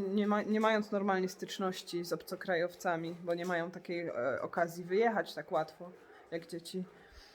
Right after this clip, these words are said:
y, z dużych miast, czy dzieci bez niepełnosprawności. Także to było nasze okienko na świat, y, w tym <laughs> małym, w tej małej wsi rodzone.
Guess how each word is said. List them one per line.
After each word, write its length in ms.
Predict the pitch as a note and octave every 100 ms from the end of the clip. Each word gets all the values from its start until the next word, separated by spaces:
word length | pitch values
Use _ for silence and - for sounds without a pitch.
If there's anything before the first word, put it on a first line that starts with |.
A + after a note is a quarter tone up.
| - - - - - -
y, 600 | G#2 E3 E3 F3 E3+ - - - - -
z 120 | F#3 F#3
dużych 360 | F#3 F#3 -
miast, 420 | G3 F#3 - -
czy 160 | - F3+ F3 -
dzieci 260 | F#3 F3+ F3
bez 200 | F3+ F3
niepełnosprawności. 1160 | F3+ F3 E3+ E3+ - F3+ F3 F3+ E3 - - F#3 - - - G4+ - - - -
Także 240 | F#3+ G3 G#3
to 140 | A#3
było 180 | A3 A3+
nasze 280 | A3 A3+ A3+
okienko 460 | A3 A#3 A3+ A#3
na 100 | A3+
świat, 520 | G#3+ - C4 F3 - - - - - _ -
y, 40 | - E3+ D#3+ F3 F3+ C#3
w 220 | - - G3
tym 240 | G3 G#3+ - -
<laughs> 220 | A#3 G#3
małym, 420 | F#3+ F3+ F3+ F#3 - - - - - - - - - - - _ _ _ -
w 60 | -
tej 140 | F3+
małej 260 | F#3 F3+ E3+
wsi 280 | E3+ - G3+
rodzone. 480 | F#3 F3+ F3 E3+